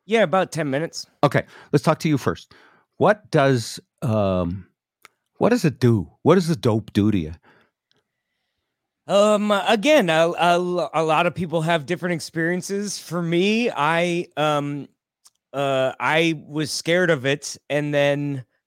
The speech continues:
Speaker 1: my friend runs a show called The Dope Show, which I'm actually on tonight, and so the whole
Speaker 2: Tonight.
Speaker 1: point of the show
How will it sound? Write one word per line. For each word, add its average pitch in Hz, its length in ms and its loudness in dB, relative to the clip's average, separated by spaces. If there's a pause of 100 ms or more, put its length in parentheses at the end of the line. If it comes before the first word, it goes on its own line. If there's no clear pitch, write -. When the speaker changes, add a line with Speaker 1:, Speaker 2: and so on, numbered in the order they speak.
(180)
Speaker 1:
my 143 200 -2
friend 180 380 -2
runs 165 320 0
a 151 80 -4
show 160 340 0
called 139 320 -4
The 135 80 -4
Dope 147 300 -2
Show, 131 200 -2
which 131 200 -6
I'm 127 160 -2
actually 127 420 -4
on 123 280 -4
tonight, 127 600 -8
and 120 280 -8
so 127 360 -4
the 123 140 -2
whole 123 180 0
Speaker 2:
Tonight. 92 140 -4
Speaker 1:
point 143 200 -2
of 135 80 -4
the - 80 -4
show 151 320 0